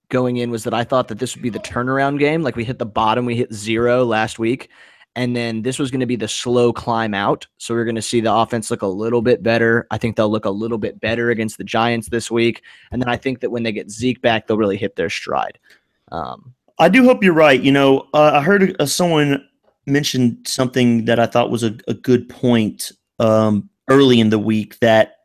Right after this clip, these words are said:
Speaker 2: there was so much going wrong for Dallas that it was not going to be a game that they just snapped and everything looked good. I mean, they haven't been losing things by one possession here or there, or, hey, a ball doesn't bounce your way.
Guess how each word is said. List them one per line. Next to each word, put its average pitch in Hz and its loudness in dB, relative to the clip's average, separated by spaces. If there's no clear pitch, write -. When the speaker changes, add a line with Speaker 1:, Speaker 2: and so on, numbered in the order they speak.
Speaker 2:
there 135 2
was 123 2
so - 2
much 139 0
going 123 4
wrong 113 4
for 107 -8
Dallas 110 0
that 107 4
it 120 0
was 110 0
not 123 0
going 117 2
to - -6
be 110 0
a 117 0
game 110 2
that - -4
they 113 2
just 104 0
snapped 113 0
and 107 0
everything 107 -2
looked 107 0
good. 110 2
I 123 0
mean, 117 4
they 113 4
haven't 120 2
been 117 4
losing 110 2
things 113 0
by 104 2
one 104 0
possession 107 0
here 110 2
or 107 2
there, 107 2
or, 104 2
hey, 110 2
a 107 4
ball 107 2
doesn't 107 -4
bounce 110 2
your 110 -2
way. 110 0